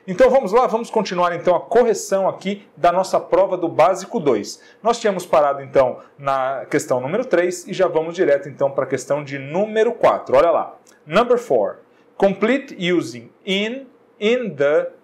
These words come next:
on, at, or, at the,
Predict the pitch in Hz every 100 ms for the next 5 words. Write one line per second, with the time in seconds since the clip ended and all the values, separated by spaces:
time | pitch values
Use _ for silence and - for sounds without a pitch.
0 | _ 170 160 202 208 196 _ - 143 160
1 | - - - _ 156 139 151 226 - -
2 | _ _ 151 170 - - - 123 139 104